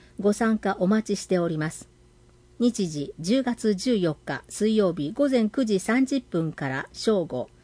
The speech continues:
場所、三輪保健センター。定員十二人、先着順。費用、一人五百円程度。内容、トマト丸ごと蒸し焼き、野菜たっぷりスープ、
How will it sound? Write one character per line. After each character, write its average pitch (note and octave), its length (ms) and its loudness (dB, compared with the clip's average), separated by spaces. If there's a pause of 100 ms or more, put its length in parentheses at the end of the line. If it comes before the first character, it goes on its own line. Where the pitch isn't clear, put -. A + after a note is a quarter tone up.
(260)
場 F#3 140 2
所、 - 400 0
三 C4+ 160 6
輪 G#3 100 4
保 F#3 160 -2
健 A3 260 2
セ G#3 220 0
ン D#3+ 80 -2
タ B2+ 340 -8 (360)
ー。 - 20 -14
定 A#3 220 4
員 G#3 420 0
十 A3+ 260 0
二 B3 140 4
人、 C#3 320 0 (100)
先 A3 300 2
着 F#3 320 -2
順。 D3 300 -4 (520)
費 C4+ 140 2
用、 E3+ 320 4
一 - 300 0
人 D#3+ 200 -2
五 F3+ 140 2
百 A#3+ 320 0
円 G3+ 200 2
程 F3 280 0
度。 C3 220 -8 (680)
内 G3+ 360 2
容、 F3+ 320 0 (340)
ト D4 120 6
マ A#3 140 6
ト E3+ 140 0
丸 F3+ 280 0
ご G3 100 0
と F3 180 0
蒸 D#3+ 120 -2
し G3 160 -2
焼 F3 400 -2 (280)
き、 F#3 80 -2
野 F#3+ 80 2
菜 A#3 280 0
た G3 140 -2
っ - 120 -8
ぷ A3 100 4
り A3 120 4
ス - 180 -2
ー E3+ 80 0
プ、 C3 300 -12